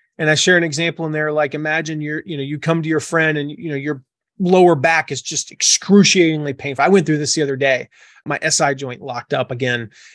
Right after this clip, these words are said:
And, you know, the only way to get it, like, to, for me to get it is to kinda lean there and just pop it back into place, and it hurts. But if I didn't know that that's what it was, and I'm like, "My back hurts," and I went to you and you said, "Well, here's a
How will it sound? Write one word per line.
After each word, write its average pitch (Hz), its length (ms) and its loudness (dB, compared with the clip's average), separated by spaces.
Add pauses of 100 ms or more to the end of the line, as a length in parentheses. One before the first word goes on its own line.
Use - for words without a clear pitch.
(100)
And, 143 400 2
you 147 120 -4
know, 135 120 0
the 139 100 -2
only 175 160 4
way 170 160 4
to 160 100 2
get 160 220 0
it, 160 180 0
like, 147 280 -2
to, 156 140 -14
for 156 160 -8
me 202 260 6
to 180 60 2
get 156 180 2
it 160 80 0
is 143 160 -6
to 156 140 -10
kinda 151 240 -6
lean 165 200 0
there 156 120 2
and 135 80 0
just - 240 -12
pop 160 260 2
it 143 100 -4
back 139 220 0
into 135 140 -12
place, 202 340 4
and 143 100 -6
it 131 80 -14
hurts. 202 400 2 (480)
But 170 120 4
if 160 100 0
I 208 160 4
didn't 190 260 -6
know 233 220 4
that 180 140 -6
that's 151 260 -2
what 151 100 -8
it 151 60 -6
was, 151 380 -2
and 156 100 -8
I'm 151 100 -10
like, 156 220 -4
"My 151 140 -8
back 196 280 -2
hurts," 170 360 -8 (200)
and 160 120 -4
I 160 80 2
went 208 260 2
to 196 80 0
you 156 380 -4 (720)
and 208 100 2
you 202 80 6
said, 196 220 0
"Well, 175 120 -2
here's 226 200 -2
a 208 80 2